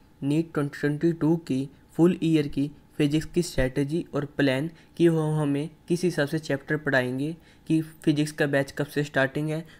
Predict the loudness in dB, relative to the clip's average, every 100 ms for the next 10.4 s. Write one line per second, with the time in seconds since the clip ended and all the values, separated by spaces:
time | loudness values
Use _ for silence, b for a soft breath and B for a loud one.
0 | B 0 0 -2 -2 0 0 -2 -2 -4
1 | -2 -2 0 -2 -2 -4 -4 -4 -6 -4
2 | -6 -4 -4 -4 -6 B B B 0 2
3 | 0 0 0 0 0 0 0 -2 -2 -2
4 | -4 -2 -2 0 0 -2 -2 -2 -4 -4
5 | -6 -6 -6 -8 -8 B B -4 -2 -2
6 | -6 -4 -2 -2 -2 -2 -2 0 0 0
7 | -2 -4 -4 -4 -2 -2 -4 -4 -6 -4
8 | -4 -2 -2 -2 -4 -4 -6 B B 0
9 | 0 0 -2 -2 -2 -2 2 2 2 2
10 | 0 -2 -4